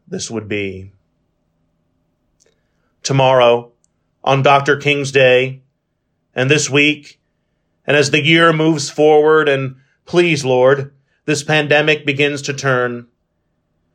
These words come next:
I pray, and I hope you will pray too, for our connections with one another. May God bless us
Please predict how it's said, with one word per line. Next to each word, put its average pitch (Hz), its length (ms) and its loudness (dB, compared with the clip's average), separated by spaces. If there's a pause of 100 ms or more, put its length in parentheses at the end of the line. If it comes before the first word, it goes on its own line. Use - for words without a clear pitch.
(260)
I 131 160 2
pray, 147 640 4
and 139 120 2
I 135 100 0
hope 151 260 0
you 151 260 -2
will 120 220 -2
pray 127 260 0
too, 104 540 -8 (540)
for 135 160 2
our 127 200 6
connections 127 720 -6
with 113 180 -8
one 120 160 -2
another. 113 460 -2 (1400)
May 147 100 2
God 147 380 4
bless 139 280 2
us - 500 -6